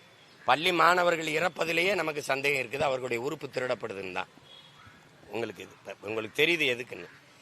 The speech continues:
நீங்க இங்க உய-, பணக்காரர்கள் இதயத்திற்கு, சிறுநீரகத்திற்கு, நோ-, இதுக்கெல்லாம் வந்து கண்களுக்கெல்லாம் பதிவு செய்து வைத்திருக்கிறார்கள்.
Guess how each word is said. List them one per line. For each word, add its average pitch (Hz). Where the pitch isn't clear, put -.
நீங்க 147
இங்க 160
உய-, 135
பணக்காரர்கள் 147
இதயத்திற்கு, 139
சிறுநீரகத்திற்கு, 135
நோ-, 127
இதுக்கெல்லாம் 127
வந்து 127
கண்களுக்கெல்லாம் 127
பதிவு 143
செய்து 123
வைத்திருக்கிறார்கள். 92